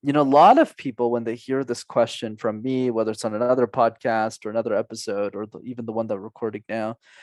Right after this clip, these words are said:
they generally sidestep the question. So they might write it down, but they won't really think about it too much.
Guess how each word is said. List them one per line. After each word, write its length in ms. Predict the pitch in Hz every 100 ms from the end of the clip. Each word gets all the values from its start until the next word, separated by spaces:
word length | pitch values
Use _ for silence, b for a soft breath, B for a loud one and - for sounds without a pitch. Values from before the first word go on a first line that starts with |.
| B -
they 180 | 180
generally 520 | 160 185 208 311 403 349
sidestep 760 | - 160 151 151 - 147 -
the 60 | 131
question. 440 | - 110 - - _ b b
So 100 | -
they 140 | 196 240
might 500 | 180 165 196 240 180
write 260 | 214 208
it 140 | 196 -
down, 280 | 196 190 185
but 140 | 160
they 60 | 233
won't 180 | -
really 180 | 190 165
think 280 | - 156 127
about 260 | 127 107 92
it 100 | -
too 180 | - -
much. 340 | 62 - -